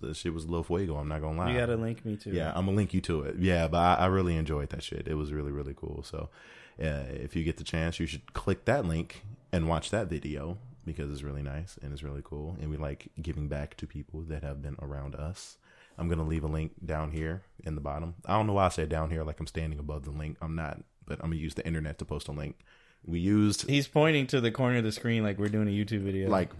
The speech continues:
Speaker 1: right here. Yeah,
Speaker 2: Leave
Speaker 1: so
Speaker 2: a like, smash
Speaker 1: yeah,
Speaker 2: that like button.
Speaker 1: smash that like. It's real nigga hours. So, yeah, we used, uh, Dom, Dom's song for an intro and an outro before, like, a few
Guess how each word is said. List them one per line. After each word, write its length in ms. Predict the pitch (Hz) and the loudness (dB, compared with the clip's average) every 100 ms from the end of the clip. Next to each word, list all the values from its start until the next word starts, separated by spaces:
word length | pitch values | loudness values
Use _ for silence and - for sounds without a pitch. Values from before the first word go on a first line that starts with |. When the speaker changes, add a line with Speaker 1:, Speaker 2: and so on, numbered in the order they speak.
| - | -2
Speaker 1:
right 200 | 98 113 135 | 8 10 12
here. 360 | 120 120 147 - - - - | 10 8 4 -6 -20 -20 2
Yeah, 120 | 101 | 8
Speaker 2:
Leave 120 | 139 156 | 10 12
Speaker 1:
so 80 | |
Speaker 2:
a 20 | 220 | 12
like, 340 | 156 123 160 | 12 8 4
smash 240 | 180 160 196 | 6 8 10
Speaker 1:
yeah, 60 | |
Speaker 2:
that 100 | 196 | 10
like 220 | 208 156 | 10 10
button. 180 | 139 123 | 8 6
Speaker 1:
smash 240 | 117 104 110 | 10 8 10
that 160 | 143 | 8
like. 280 | 131 107 110 | 10 8 8
It's 100 | - | 4
real 160 | 87 90 | 4 6
nigga 300 | 92 80 73 | 4 2 0
hours. 260 | - 113 - | -4 -6 -4
So, 160 | - 98 | 2 4
yeah, 240 | 95 85 | 4 4
we 160 | 80 98 | 4 4
used, 420 | 101 110 110 - - - - - | 8 8 6 4 -6 -20 -10 0
uh, 160 | 85 | 2
Dom, 340 | 78 90 87 87 | 4 4 2 2
Dom's 480 | 87 85 85 82 - - - _ | 2 2 4 0 -4 -14 -20 _
song 360 | - 87 78 78 | -2 2 2 0
for 160 | - | 0
an 100 | 80 | 0
intro 280 | 73 78 80 | 0 -2 0
and 80 | 76 | 0
an 80 | 76 | 0
outro 420 | 76 76 78 71 | -2 -2 -2 -4
before, 380 | 71 - 76 73 | -6 -6 -2 -2
like, 160 | 73 | -4
a 40 | - | -4
few 180 | - | -4